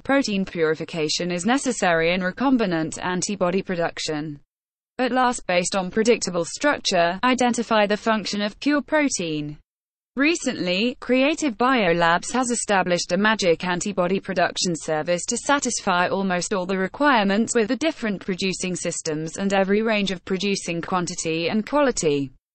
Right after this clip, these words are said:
In the novel platform, there are a series of expression hosts can be chosen to meet your unique requirement, such as Escherichia coli, Bacillus subtilis, filamentous fungus,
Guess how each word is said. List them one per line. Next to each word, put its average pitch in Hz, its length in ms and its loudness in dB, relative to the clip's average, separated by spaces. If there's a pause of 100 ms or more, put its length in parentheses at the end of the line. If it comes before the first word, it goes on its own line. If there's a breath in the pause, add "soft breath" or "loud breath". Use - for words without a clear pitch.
(600)
In 226 120 2
the 208 80 2
novel 233 340 2
platform, 151 800 -2
there 269 200 2
are 190 200 2
a 208 80 2
series 220 560 2
of 180 140 -2
expression 202 560 -2
hosts 170 480 -2
can 202 180 0
be 196 140 -2
chosen 247 480 2
to 240 160 -2
meet 202 280 -2
your 247 300 4
unique 208 540 2
requirement, 160 720 0 (180)
such - 260 0
as 240 120 0
Escherichia 202 800 0
coli, 170 600 0
Bacillus 196 440 2 (100)
subtilis, 226 540 -2 (140)
filamentous 196 760 0
fungus, 185 560 0